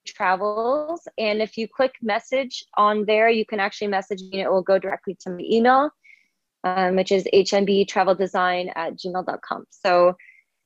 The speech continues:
I would love to connect with you all, um, and let's stay in touch, Luke. This was great. I,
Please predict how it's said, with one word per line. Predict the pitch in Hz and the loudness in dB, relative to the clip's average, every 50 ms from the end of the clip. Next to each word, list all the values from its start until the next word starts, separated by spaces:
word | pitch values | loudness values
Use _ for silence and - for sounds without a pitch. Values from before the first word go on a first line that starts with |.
| - | 0
I | - 202 | 4 4
would | 208 214 | 4 6
love | 226 226 233 226 214 | 6 4 4 2 0
to | - 285 | -6 -6
connect | - - 254 220 214 220 214 - | -6 -4 -6 -4 -4 -4 -4 -4
with | 240 226 - - | -6 -6 -6 -4
you | 220 220 | -2 0
all, | 202 202 202 220 247 294 311 285 - - | 0 0 2 2 2 2 0 -4 -4 -4
um, | 202 190 190 190 190 190 - | -4 -2 -2 -4 -6 -8 -10
and | - 208 | -6 -6
let's | 214 233 - - | -6 -6 -6 -8
stay | - 269 254 | -8 -6 -6
in | 240 226 | -6 -6
touch, | - 220 196 208 - - - - | -8 -8 -8 -8 -8 -14 -16 -8
Luke. | 202 208 214 208 _ _ _ _ _ | -6 -6 -6 -6 _ _ _ _ _
This | - 190 _ - | -20 -20 _ -16
was | 208 196 - | -18 -18 -18
great. | _ - 185 180 175 185 - | _ -10 -8 -6 -6 -4 -4
I, | - 185 185 175 175 180 190 | -2 -2 0 -2 -2 -4 -6